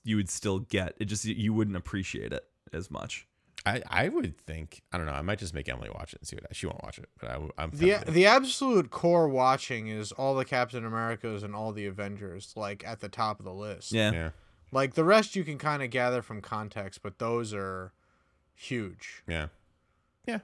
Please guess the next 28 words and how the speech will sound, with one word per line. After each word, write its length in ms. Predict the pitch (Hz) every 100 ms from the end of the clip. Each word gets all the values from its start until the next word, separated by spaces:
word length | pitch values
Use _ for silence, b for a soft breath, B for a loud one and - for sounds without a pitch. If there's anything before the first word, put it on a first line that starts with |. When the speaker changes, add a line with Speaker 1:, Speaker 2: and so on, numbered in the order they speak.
| -
Speaker 2:
I 80 | 226
guess 160 | 185 -
you're 80 | 78
right. 140 | 78
Speaker 3:
Yeah. 80 | 101
Speaker 2:
I 20 |
don't 100 | 95
know. 140 | 85
There's 240 | 90 117 127
just, 260 | 151 -
like, 360 | 127 110 95 - _ _ _ _ _ _ _ _ _ _ _ _ _ -
I 80 | 107
feel 200 | 139 127
like 480 | 107 95 - - _ _
I 60 | -
can't 220 | - 90
even 160 | 78 69
imagine 360 | 67 58 - 50
a 60 |
world 280 | 55 58 60
where 260 | - 55 -
I 100 | 80
just 220 | - 78 -
only 160 | 78
watch 220 | 62 73 -
the 80 |
Avengers 400 | 64 57 57 80
movies. 400 | 67 50 55 -